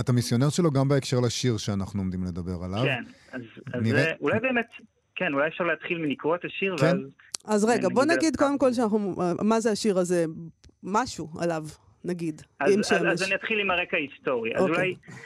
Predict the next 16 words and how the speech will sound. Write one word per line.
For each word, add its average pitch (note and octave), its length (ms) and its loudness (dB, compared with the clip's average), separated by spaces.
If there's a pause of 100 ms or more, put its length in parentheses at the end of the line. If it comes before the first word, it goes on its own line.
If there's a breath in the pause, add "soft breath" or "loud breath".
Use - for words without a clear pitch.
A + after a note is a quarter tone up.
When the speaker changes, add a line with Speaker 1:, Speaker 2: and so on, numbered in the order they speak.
(520 loud breath)
Speaker 2:
אה, C#3+ 480 2
השנה E3+ 400 -2
אלף D#3+ 160 -4
תשע E3+ 140 -4
מאות D#3 240 -4
ושלוש, C3 760 -2
אה, C3 80 2
ביאליק C3+ 420 -2 (140)
עם C3 140 0
כל C#3 180 -2
חבורתו B2+ 540 -2
באודסה, B2 600 -2
הרב A#2+ 220 -6
מיצקי C3 440 -6
ואחד A#2 300 -6
העם, D#3+ 360 -2